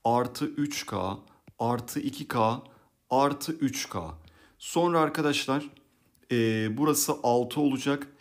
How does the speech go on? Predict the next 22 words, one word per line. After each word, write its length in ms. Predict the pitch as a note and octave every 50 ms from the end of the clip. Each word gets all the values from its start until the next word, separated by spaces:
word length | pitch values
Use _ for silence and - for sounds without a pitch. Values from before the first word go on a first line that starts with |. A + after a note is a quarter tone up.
| _ _ _ _ -
Yirmi 280 | A2 C3 C#3 C#3+ C#3+
dördü 300 | C#3+ D3 C#3+ C#3 C3+ C#3+
öbür 180 | C#3+ C3+ C3+ C#3
tarafa 340 | - - C#3 C3+ C3 - C#3
atarsak 500 | C3 D3 C#3 C3 C3 - C#3 B2+ - - - -
üç 320 | C3 A#2+ - - - -
yüz 340 | B2+ A#2 G#2 - - - - _ _ _ _ _ _
otuz 480 | - - - - - B2+ C#3 C3+ - - -
altı. 540 | C3 C3+ C#3+ D3 C#3+ C#3+ - D3+ D3+ D#3 D#3 - - - - - - _ _ -
Altı, 260 | A#2 A#2+ B2 - -
üç 160 | D#3 - -
daha 160 | D#3+ D3+ D3+ D3+
dokuz, 320 | C#3+ D3 D#3+ D#3+ - - - -
iki 200 | A#2 - - D3
daha 220 | C#3+ C#3+ C#3+ D3
on 240 | D3 D3 D3 C#3+ C#3
bir, 100 | C#3+ E3+
üç 340 | - - - D#3+ - - C3+
daha 200 | C#3+ D3+ F3 F3+
on 240 | E3 D3+ C#3+ C#3 B2+
dört 220 | A2+ G2+ G2 -
K. 260 | - - F2+ D#2+ D#2